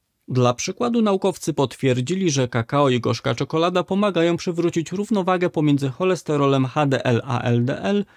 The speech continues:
co sprzyja spowolnieniu powstawania zmian miażdżycowych. Do tego produkty te działają hipotensyjnie, czyli pomagają obniżyć zarówno skurczowe, jak i rozkurczowe ciśnienie krwi.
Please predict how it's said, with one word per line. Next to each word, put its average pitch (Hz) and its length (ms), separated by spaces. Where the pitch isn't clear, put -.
co 208 220
sprzyja 214 380
spowolnieniu 180 640
powstawania 156 640
zmian 123 300
miażdżycowych. 120 880
Do 143 140
tego 226 240
produkty 220 500
te 190 120
działają 160 400
hipotensyjnie, 143 800
czyli 202 220
pomagają 190 540
obniżyć 151 480
zarówno 131 420
skurczowe, 190 600
jak 180 220
i 180 80
rozkurczowe 208 640
ciśnienie 123 500
krwi. 175 380